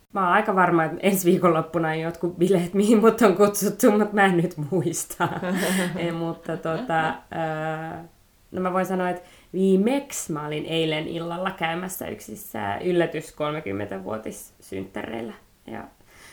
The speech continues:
se oli, yllätysjuhlat on yksi niinku hauskimpia juhlien muodoista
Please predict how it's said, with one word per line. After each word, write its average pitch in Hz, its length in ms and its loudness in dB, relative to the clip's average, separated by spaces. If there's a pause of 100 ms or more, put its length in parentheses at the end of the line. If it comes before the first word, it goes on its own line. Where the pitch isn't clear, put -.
(160)
se - 180 -10
oli, 175 220 -2
yllätysjuhlat 170 880 0
on 104 200 -6
yksi - 320 -10
niinku 214 380 -8
hauskimpia 98 720 -6
juhlien 190 500 -6
muodoista 202 560 -8